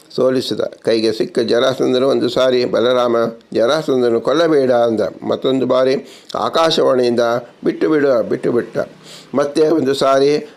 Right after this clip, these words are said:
ಅವನ ತಂದಿದ್ದ ಇಪ್ಪತ್ತ್ಮೂರು ಅಕ್ಷೋಹಿಣಿ ಸೇನೆಯನ್ನು ನಾಶ ಮಾಡಿದ. ಕಡೆಗೆ ಕಾಲಯವನನ್ನು ಕಳುಹಿಸಿದ. ಆಗ ಆತ ಓಡತೊಡಗಿದ. ಓಡಿ ಹೋಗಿ ಒಂದು ಗುಹೆಯಲ್ಲಿ ಮಲಗಿದ್ದ ವಚುಕಂದರಾಯನಿಂದ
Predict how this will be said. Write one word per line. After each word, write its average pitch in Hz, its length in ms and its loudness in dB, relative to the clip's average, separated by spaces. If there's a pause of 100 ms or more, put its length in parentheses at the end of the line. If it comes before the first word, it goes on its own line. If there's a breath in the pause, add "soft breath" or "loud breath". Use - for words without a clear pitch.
(100 loud breath)
ಅವನ 127 200 0
ತಂದಿದ್ದ 135 420 0
ಇಪ್ಪತ್ತ್ಮೂರು 139 600 0
ಅಕ್ಷೋಹಿಣಿ 135 480 0
ಸೇನೆಯನ್ನು 120 560 2
ನಾಶ 123 240 -2
ಮಾಡಿದ. 113 320 0 (420 loud breath)
ಕಡೆಗೆ 113 560 0 (340 loud breath)
ಕಾಲಯವನನ್ನು 123 800 2
ಕಳುಹಿಸಿದ. 101 460 -2 (320)
ಆಗ 123 260 -2
ಆತ 120 220 -2
ಓಡತೊಡಗಿದ. 117 760 0 (580 loud breath)
ಓಡಿ 139 300 2
ಹೋಗಿ 151 420 2
ಒಂದು 120 280 0
ಗುಹೆಯಲ್ಲಿ 143 460 2
ಮಲಗಿದ್ದ 120 420 0 (500 loud breath)
ವಚುಕಂದರಾಯನಿಂದ 143 960 0